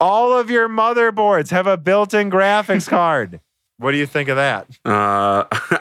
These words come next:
Speaker 2: I, I don't know. I mean, it sounds cool. I, I, I guess I don't know if this is, that's the direction they're going to go. Maybe it is.
Speaker 1: But could they? It's common sense.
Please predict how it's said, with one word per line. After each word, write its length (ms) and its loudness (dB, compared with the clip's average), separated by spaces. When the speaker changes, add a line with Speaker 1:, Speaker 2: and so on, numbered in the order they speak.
Speaker 2:
I, 160 -2
I 180 0
don't 120 0
know. 280 -4
I 80 -2
mean, 140 0
it 120 -4
sounds 360 -4
cool. 260 0
I, 160 0
I, 60 0
I 120 0
guess 200 -4
I 120 0
don't 120 -2
know 220 2
if 80 -4
this 220 -4
is, 160 -10
that's 280 0
the 80 -6
direction 360 -4
they're 120 -2
going 260 -2
to 80 -2
go. 300 0
Maybe 300 0
it 60 0
is. 40 0
Speaker 1:
But 240 -2
could 300 -4
they? 200 -8
It's 180 -6
common 400 -4
sense. 560 -10